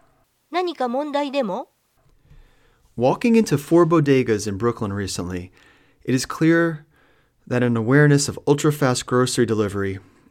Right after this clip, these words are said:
Speaker 2: and its potential competition has yet to spread. According to Bushwick Daily,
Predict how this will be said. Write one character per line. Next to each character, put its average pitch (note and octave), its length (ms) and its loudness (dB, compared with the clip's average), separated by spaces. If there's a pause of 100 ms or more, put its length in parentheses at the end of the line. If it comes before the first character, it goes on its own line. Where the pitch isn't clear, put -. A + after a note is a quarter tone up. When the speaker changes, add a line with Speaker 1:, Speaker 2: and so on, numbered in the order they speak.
(120)
Speaker 2:
and B2+ 120 0
its B2 100 -2
potential - 460 -2
competition A#2+ 680 -4
has F#2+ 240 -6
yet A2 220 -2
to G#2 80 -10
spread. D2+ 460 -6 (840)
According F3+ 440 0
to - 100 -2
Bushwick C#3+ 480 -2
Daily, G2 440 -4